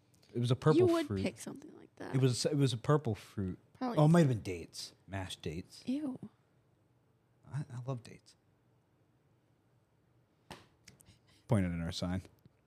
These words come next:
Speaker 1: Keep forgetting when just
Speaker 2: My
Speaker 1: now.
Speaker 2: goodness. Wow. Baby food.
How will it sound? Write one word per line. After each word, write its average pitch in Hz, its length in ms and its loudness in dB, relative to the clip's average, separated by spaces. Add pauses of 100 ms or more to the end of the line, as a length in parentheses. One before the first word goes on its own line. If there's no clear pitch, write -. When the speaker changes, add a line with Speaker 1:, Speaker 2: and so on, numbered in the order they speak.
(340)
Speaker 1:
Keep 95 160 -2
forgetting 82 340 -8
when 78 120 -14
just 76 240 -14
Speaker 2:
My 214 160 0
Speaker 1:
now. - 140 -6
Speaker 2:
goodness. 226 640 -2 (200)
Wow. 226 320 2
Baby 269 320 0
food. 214 260 -6